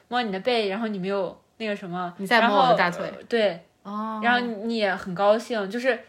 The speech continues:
Speaker 1: 这个是节奏对的，我觉得是我做对了。
Speaker 2: 哦。
Speaker 1: 然后你的那个往后撤了一下，
Speaker 2: 像是你
Speaker 1: 我就知道做错了。
Speaker 2: 做错了。哦。你就很崩溃。
Speaker 1: 嗯，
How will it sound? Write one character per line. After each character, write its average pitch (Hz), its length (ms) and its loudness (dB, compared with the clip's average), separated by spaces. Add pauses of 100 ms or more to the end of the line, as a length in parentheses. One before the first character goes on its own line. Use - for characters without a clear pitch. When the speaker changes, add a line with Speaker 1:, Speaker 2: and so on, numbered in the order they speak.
Speaker 1:
这 381 160 6
个 277 80 6
是 254 140 -4
节 208 200 2
奏 233 140 2
对 269 260 0
的， 190 140 -4
我 170 100 -6
觉 165 160 -8
得 180 160 -6
是 233 120 -8
我 208 100 0
做 233 220 4
对 262 280 2
了。 202 120 -2
Speaker 2:
哦。 180 120 -10 (140)
Speaker 1:
然 247 100 -2
后 320 100 6
你 254 120 -2
的 220 80 -2
那 285 140 -6
个 240 240 4
往 190 260 2
后 269 240 -6
撤 320 280 2
了 202 100 2
一 185 100 -6
下， 214 220 -4
Speaker 2:
像 277 160 -4
是 - 60 0
你 233 40 -2
Speaker 1:
我 240 60 0
就 196 40 -4
知 269 60 -2
道 254 140 4
做 254 240 2
错 - 40 0
了。 - 120 -4
Speaker 2:
做 285 80 2
错 214 140 2
了。 170 100 -6
哦。 220 920 -10 (720)
你 208 80 -8
就 240 80 0
很 214 100 -4
崩 208 220 -4
溃。 226 160 -8 (240)
Speaker 1:
嗯， 190 260 -12